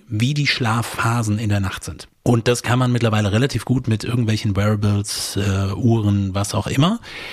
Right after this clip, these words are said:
dass man über Nacht das mitbestimmt. Man kann es auch über regelmäßige,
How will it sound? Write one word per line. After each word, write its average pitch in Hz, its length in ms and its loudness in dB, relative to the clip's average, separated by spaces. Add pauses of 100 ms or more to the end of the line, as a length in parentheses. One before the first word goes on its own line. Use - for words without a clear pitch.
(220)
dass 123 240 2
man 131 160 4
über 120 240 2
Nacht 120 320 0
das 107 160 0
mitbestimmt. - 500 0
Man 107 140 -2
kann 117 160 0
es 107 100 -4
auch 107 140 -6
über 110 360 0 (300)
regelmäßige, 117 640 0